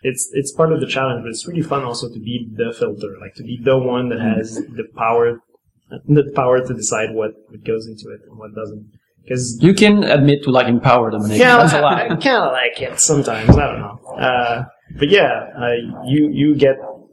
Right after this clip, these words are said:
Speaker 1: you're, you're the last call. You're the one that
Speaker 2: Yep.
Speaker 1: decides. Uh,
Speaker 2: Yeah, and, like, that's, that's the thing I like about it too, is, like,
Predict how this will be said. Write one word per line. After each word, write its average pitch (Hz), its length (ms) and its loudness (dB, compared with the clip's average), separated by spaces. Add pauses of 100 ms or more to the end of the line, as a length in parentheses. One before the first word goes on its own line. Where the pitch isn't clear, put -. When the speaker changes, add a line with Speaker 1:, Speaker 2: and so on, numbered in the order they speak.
Speaker 1:
you're, 139 240 -2
you're 147 180 2
the 139 100 2
last 127 280 0
call. 120 260 -2
You're 120 120 -4
the 120 100 -4
one 117 200 -4
that 110 120 -6
Speaker 2:
Yep. 98 80 -2
Speaker 1:
decides. 107 580 -8
Uh, 98 280 -18 (160)
Speaker 2:
Yeah, - 260 -8
and, 110 140 2
like, 117 140 0 (120)
that's, 113 240 2
that's 143 200 -2
the 147 120 -8
thing - 160 0
I 107 100 0
like 85 280 0
about 127 300 -2
it 107 120 -8
too, 139 180 -4
is, 95 120 0
like, 87 140 -4